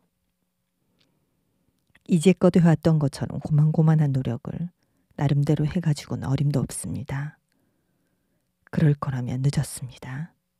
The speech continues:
포기하는 게 나아요. 그러나 인생에서 꼭 한번 멋지게 날아 올라오고 싶다면,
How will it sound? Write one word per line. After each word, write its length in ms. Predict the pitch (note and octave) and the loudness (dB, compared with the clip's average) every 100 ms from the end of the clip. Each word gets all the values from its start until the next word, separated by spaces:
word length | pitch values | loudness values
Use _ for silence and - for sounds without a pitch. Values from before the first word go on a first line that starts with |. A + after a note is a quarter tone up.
| _ _ _ _ _ _ | _ _ _ _ _ _
포기하는 560 | - - - G3 F#3 E3+ | -4 -2 2 2 2 0
게 120 | C#3+ | -2
나아요. 640 | C3+ C3+ C3+ B2+ C3 E3+ - _ _ _ _ _ _ _ _ _ _ _ _ _ _ _ _ _ _ _ _ - | -2 -2 -2 -4 -6 -10 -12 _ _ _ _ _ _ _ _ _ _ _ _ _ _ _ _ _ _ _ _ 2
그러나 300 | G3+ F3 F3+ | 6 8 8
인생에서 500 | E3+ E3+ G3+ F#3+ - | 6 6 4 4 4
꼭 260 | G#3+ - | 2 2
한번 220 | F#3+ F3 | 2 4
멋지게 400 | E3 E3+ - F3+ | 4 2 0 0
날아 300 | D#3+ D#3 F3 | 4 4 4
올라오고 600 | - E3+ E3+ D3 A#2+ - | 6 6 6 2 0 -4
싶다면, 640 | C#3+ - C#3 G#2+ A#2+ D3+ | -8 -6 -6 -4 -6 -6